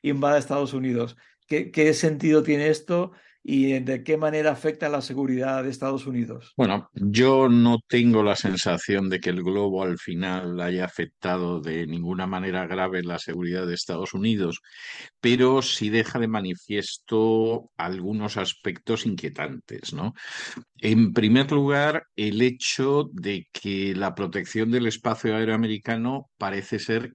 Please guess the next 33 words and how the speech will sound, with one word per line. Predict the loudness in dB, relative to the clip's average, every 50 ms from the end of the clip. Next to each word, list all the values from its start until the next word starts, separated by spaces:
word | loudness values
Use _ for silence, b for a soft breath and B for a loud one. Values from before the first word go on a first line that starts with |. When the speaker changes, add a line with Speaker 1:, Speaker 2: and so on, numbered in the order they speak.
| -8
Speaker 2:
que | -6 -6
es | -6 -6 -4
bastante | -4 -4 -2 -2 -4 -8 -8 _ -2 -2 0 0 0 -2 -2 -4 -6 -6 -4
menos | -4 -6 -6 -6 -6 -6 -6 -8 -8 -12 -12 -6
sólida | -2 0 0 0 0 -2 -2 -2 -2 -4 -4 -6 B B B B B B B B B -12
de | -8 -6 -4
lo | -2 -2 0
que | -2 -2
se | -2 -2 -4
suponía. | -6 -4 -6 -8 -6 -6 -4 -2 -2 -2 -4 -4 -8 -14 _ _ _ _ _ -10
Claro, | -6 -4 -2 -2 -4
uno | -4 -6 -8 -8
puede | -6 -6 -4 -4
decir, | -4 -6 -8 -10 -8 -4
"Bueno, | -2 -2 -2 -2 -2
eso | -4 -6 -6 -6
le | -6 -6
puede | -6 -6 -6 -6
pasar | -6 -8 -8 -6 -8
a | -8
cualquiera". | -8 -8 -8 -8 -8 -6 -2 -2 0 0 -2 -4 -6
Ha | -8
habido | -8 -6 -6 -4 -4 -4 -4 -6 -8 _ _ -20 -20 _ _ _ _ 2
incidentes | 4 4 4 4 2 0 2 2 4 4 4 2 0 -2 -2 -2
en | -4 -6
los | -6 -6 -6
últimos | -6 -6 -4 -4 -4 -4 -4 -2 -2
años | 0 0 2 2 2 2 0 -2 -6 _ _ _ -2
en | 0 2 2 2
los | 2 0 -4
que, | -4 -6 -8
por | -6 -6 -8
ejemplo, | -6 -4 -4 -4 -4 -4 -2 0 2 2 2